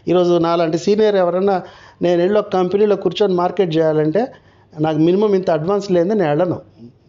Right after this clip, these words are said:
Because that is my capability. నాకంటూ ఒక, ఒక ఫిగర్ ఉంటుంది. ఆ అడ్వాన్స్ ఇస్తే నేను వెళ్ళి చేస్తాను. అలాంటిది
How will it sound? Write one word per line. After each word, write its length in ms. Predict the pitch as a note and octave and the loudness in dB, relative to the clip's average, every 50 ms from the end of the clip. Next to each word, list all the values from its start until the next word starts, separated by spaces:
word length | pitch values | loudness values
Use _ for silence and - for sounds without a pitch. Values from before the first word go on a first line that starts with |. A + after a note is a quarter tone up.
| - G#3+ | -2 -2
Because 240 | A3 A3+ F#3 D#3 | 0 0 2 0
that 180 | F3 F#3+ G3 A3+ | 0 0 0 0
is 80 | G#3+ G#3+ | 0 0
my 100 | G3+ F#3+ | -2 -2
capability. 680 | - - G3+ A3 A3 B3+ A3 G#3+ E3+ D3+ C#3+ - - - - _ _ - D3+ | -2 -2 -2 0 0 -2 -2 0 -2 -2 -4 -8 -10 -16 -16 _ _ -14 -8
నాకంటూ 460 | D3+ E3 E3+ E3+ F3+ F#3 G3+ G3 A3 | -4 -4 -4 -2 -2 -2 0 2 0
ఒక, 160 | G3+ F#3+ F#3+ F#3 E3 D#3 D3+ D3+ D3+ D3+ - - - - - | 0 2 0 0 0 0 0 -2 -4 -6 -10 -18 -20 -20 -8
ఒక 100 | - D#3+ | -6 -6
ఫిగర్ 300 | D3 - G3+ G#3+ A#3+ A#3 | -2 0 2 2 2 2
ఉంటుంది. 240 | G#3+ F#3+ F#3+ D#3+ D#3 | 0 0 0 0 0
ఆ 40 | |
అడ్వాన్స్ 360 | D#3 D3+ D#3 F#3+ G3+ G3+ G3 G3+ | 0 -2 -2 -2 -2 -2 0 -2
ఇస్తే 220 | G3 G3+ - A#3+ | -4 -2 -2 -2
నేను 120 | A3+ G#3 | 0 0
వెళ్ళి 160 | G3+ G3+ G3+ G3 | -2 0 0 0
చేస్తాను. 340 | F#3+ F#3 - - E3+ D3 - - _ _ _ _ _ _ _ _ _ _ _ _ _ _ _ _ _ _ - - - - | 0 0 -2 -4 -4 -4 -4 -8 _ _ _ _ _ _ _ _ _ _ _ _ _ _ _ _ _ _ -20 -20 -12 -6
అలాంటిది 680 | B2+ D#3 F#3+ G#3+ A3+ A3+ G#3 G3 E3 D#3+ E3+ G3 A#3 | -4 -2 0 0 0 0 0 0 2 2 2 0 -2